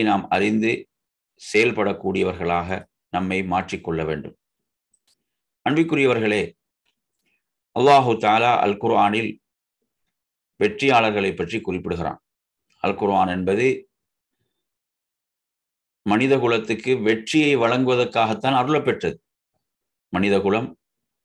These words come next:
வெற்றி பெற வேண்டும், அதற்காகத்தான் அல் குர்ஆன்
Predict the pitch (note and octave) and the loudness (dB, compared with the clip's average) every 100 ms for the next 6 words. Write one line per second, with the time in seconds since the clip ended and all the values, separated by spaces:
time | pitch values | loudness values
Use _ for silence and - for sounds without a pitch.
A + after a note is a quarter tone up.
0 | _ _ _ _ F#2+ A2+ D#3+ D#3+ C3+ A#2+ | _ _ _ _ -2 0 4 6 6 4
1 | G#2+ G2 F#2+ - _ _ _ _ _ _ | 2 0 -2 -6 _ _ _ _ _ _
2 | _ _ _ _ _ _ _ _ _ _ | _ _ _ _ _ _ _ _ _ _
3 | _ _ _ - G2+ C3+ C#3 C3+ B2+ A#2+ | _ _ _ -2 2 2 2 2 2 0
4 | C3+ C#3+ A#2 A#2 A#2+ A#2+ A2+ | 0 0 2 -2 0 2 2